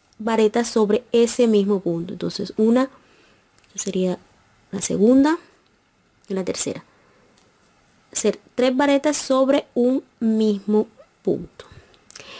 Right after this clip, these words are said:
seguido de diecisiete varetas. O sea, acá vamos a seguir haciendo varetas hasta lograr diecisiete varetas y aprovechamos para, eh, poner este hilito que nos quedó aquí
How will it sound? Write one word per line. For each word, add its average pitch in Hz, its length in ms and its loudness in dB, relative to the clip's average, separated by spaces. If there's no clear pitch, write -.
seguido 285 840 2
de 254 420 0
diecisiete 247 1200 0
varetas. 196 560 -4
O 208 40 -8
sea, - 320 -6
acá - 460 -2
vamos 196 380 -2
a 208 80 -2
seguir 202 340 2
haciendo 196 560 -2
varetas 202 520 2
hasta 208 200 -4
lograr 180 260 -2
diecisiete 214 520 0
varetas 214 340 0
y 226 80 2
aprovechamos 185 560 -2
para, 214 300 -2
eh, 196 260 4
poner 202 420 2
este 214 440 0
hilito 202 380 0
que 220 100 0
nos 220 140 0
quedó 196 240 -2
aquí 285 280 0